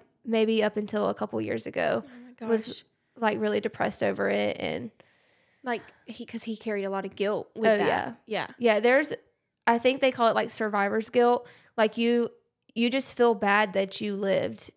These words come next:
Speaker 2: Mm-hmm.
Speaker 1: and that other people didn't. And so he was dealing with a lot of that. And, um, he had depression over it up until maybe two to three years ago.
Speaker 2: Mm-hmm.
Speaker 1: So, and that's been a while since then.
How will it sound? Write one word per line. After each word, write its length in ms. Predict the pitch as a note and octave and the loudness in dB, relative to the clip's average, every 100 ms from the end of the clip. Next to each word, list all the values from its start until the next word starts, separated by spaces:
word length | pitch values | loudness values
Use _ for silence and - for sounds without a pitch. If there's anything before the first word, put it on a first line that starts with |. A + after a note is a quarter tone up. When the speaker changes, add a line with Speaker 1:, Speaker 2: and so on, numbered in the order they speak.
| _ | _
Speaker 2:
Mm-hmm. 80 | A#3+ | -2
Speaker 1:
and 240 | A3+ G3 G#3+ | 0 0 2
that 120 | G#3 | 2
other 140 | G3 G3 | 2 0
people 260 | G#3+ A3 | -6 -8
didn't. 380 | G3 - F2 - - - _ | -6 -4 -6 -8 -16 -20 _
And 160 | A3 A3 | -6 -2
so 140 | A3 | 0
he 160 | G#3+ A3+ | 0 0
was 180 | A3 G#3 | 0 0
dealing 300 | G#3+ G#3 G#3+ | -2 -2 -2
with 240 | - - - | -4 -4 -4
a 80 | |
lot 280 | - F#3 - | -2 -2 -2
of 60 | A3+ | -4
that. 340 | F#2 A#2 - - | -4 -4 -4 -6
And, 360 | G#3 G#3+ G#3+ - _ - | -6 -6 -8 -14 _ -10
um, 340 | A#2+ A#2 A2+ - _ _ _ _ | -8 -8 -10 -14 _ _ _ _
he 160 | - A#3+ | -6 -2
had 160 | G#3+ G#3+ | -2 -2
depression 680 | G3+ A3 G3+ A#3 G#3+ A3+ B3+ _ - | -4 -4 -2 -2 -4 -6 -16 _ -4
over 240 | A3 G3+ G#3+ | -2 0 -2
it 180 | G#3+ | 0
up 140 | G3 G#3+ | -2 -4
until 480 | G#3+ G#3 G3+ A3+ - _ - | -4 -2 -2 -4 -10 _ -12
maybe 500 | A3+ G#3+ G#3+ A3 G#3+ - | -4 -2 -2 -4 -6 -4
two 160 | A3 | -2
to 80 | G#3 | -2
three 220 | A3 F#3 | -4 -6
years 180 | - A3 | -4 -4
ago. 360 | A3+ - - G#3 | -2 -2 -2 -4
Speaker 2:
Mm-hmm. 100 | A#3 | -4
Speaker 1:
So, 400 | A3+ G#3 F#3+ G#3 - _ _ _ _ _ _ | 2 2 2 -4 -14 _ _ _ _ _ _
and 100 | A3 A3 | 0 2
that's 160 | G#3+ | 4
been 120 | C#4 | 2
a 80 | A#3+ | 4
while 400 | G3 G3 G3+ F3+ | 4 4 4 2
since 280 | G3+ G3+ - | 0 -6 -6
then. 340 | G#3 F#3+ G3 | -4 -4 -4